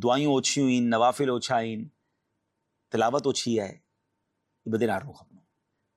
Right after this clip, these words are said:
Please، پر نبي پاڪ جي طريقي تي اگر رمضان گذاري گهري آهي نه، ته انشاءالله الله جي رضا حاصل ٿي وڃي، انشاءالله عز وجل. نه پڇي آخري ڳالهه جو خبر پئي ڪي خوب سخاوت ڪرڻي آهي.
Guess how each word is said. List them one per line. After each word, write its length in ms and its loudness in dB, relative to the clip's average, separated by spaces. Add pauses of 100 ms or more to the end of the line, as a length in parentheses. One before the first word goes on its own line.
Please، 320 -2 (400)
پر 100 -2
نبي 140 0 (140)
پاڪ 140 0
جي 100 0
طريقي 340 -2
تي 60 2
اگر 200 0
رمضان 320 -2
گذاري 280 2
گهري 160 0
آهي 60 0
نه، 100 -4
ته 80 -4
انشاءالله 320 0
الله 160 -4
جي 80 -4
رضا 220 -6
حاصل 260 -8
ٿي 80 -18
وڃي، 220 -18
انشاءالله 500 -6
عز 140 -12
وجل. 180 -20 (360)
نه 100 -10
پڇي 160 -2
آخري 260 0
ڳالهه 160 2
جو 100 -2
خبر 220 0
پئي 100 -2
ڪي 120 -10
خوب 240 -4
سخاوت 420 -4
ڪرڻي 240 -16
آهي. 100 -20